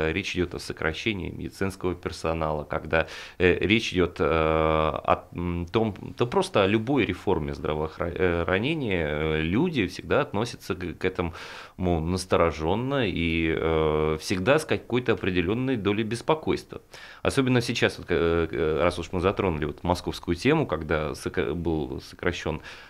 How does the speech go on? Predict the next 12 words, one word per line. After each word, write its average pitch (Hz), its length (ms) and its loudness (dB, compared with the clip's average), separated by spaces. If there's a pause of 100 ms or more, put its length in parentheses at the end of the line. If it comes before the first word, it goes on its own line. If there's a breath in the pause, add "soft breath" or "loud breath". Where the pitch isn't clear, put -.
(180 loud breath)
э, 82 240 -2
медперсонал 92 840 2
и, 78 60 4
э, 78 840 -2
были 78 200 -2
сокращены 78 460 -6
специалисты 98 640 -2
в 90 80 0
большом 80 380 0
количестве, 90 840 0
а, 76 560 4
м, 55 1160 -10